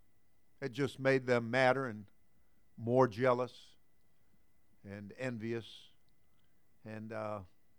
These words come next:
so they concocted a plan. They conspired, and they decided that they, they would, uh, get rid of Joseph.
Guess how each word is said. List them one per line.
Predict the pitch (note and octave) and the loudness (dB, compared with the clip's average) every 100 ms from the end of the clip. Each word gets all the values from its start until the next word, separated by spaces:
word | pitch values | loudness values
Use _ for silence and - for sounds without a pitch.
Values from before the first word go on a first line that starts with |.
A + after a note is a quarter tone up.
| - - - - - - - - - - - - - | -20 -20 -20 -20 -20 -20 -20 -20 -20 -20 -20 -20 -20
so | - D#3 | -2 4
they | D#3+ F3+ F3+ F3+ - - - - - - | 10 10 10 4 -6 -20 -20 -20 -20 -16
concocted | - D3 D3+ F3 - D#3 | -10 2 8 8 8 0
a | C3 | -2
plan. | - F#3 D#3+ C3+ C3+ - - - - - - - - | 2 2 4 2 -2 -14 -20 -20 -20 -20 -20 -20 -12
They | C3 | -8
conspired, | C#3 D#3 - - E3 B2+ A#2+ A2 - - - - - - - - - - - - - - - | -6 -8 4 12 12 12 10 0 -16 -20 -20 -20 -20 -20 -20 -20 -20 -20 -20 -20 -20 -20 -16
and | G#2+ | -6
they | A#2 | -6
decided | B2 A#2 - C3 B2 A#2 | -6 -6 6 8 8 4
that | G#2+ A2 | -4 -6
they, | - G#2+ G2+ F#2 - - - - - - - - - - - - - - G2 | -4 -6 -6 -10 -20 -20 -20 -20 -20 -20 -20 -20 -20 -20 -20 -20 -20 -18 -8
they | G#2 | -6
would, | G#2 G2+ G2 | -4 -6 -6
uh, | G2 F#2+ F2+ - - - - - - - - - - - - - - - - | -6 -6 -8 -14 -20 -20 -20 -20 -20 -20 -20 -20 -20 -20 -20 -20 -20 -20 -6
get | D#3 F3 | -2 8
rid | G#3+ | 8
of | F#3+ | 8
Joseph. | A2 G2 - | 4 -6 -8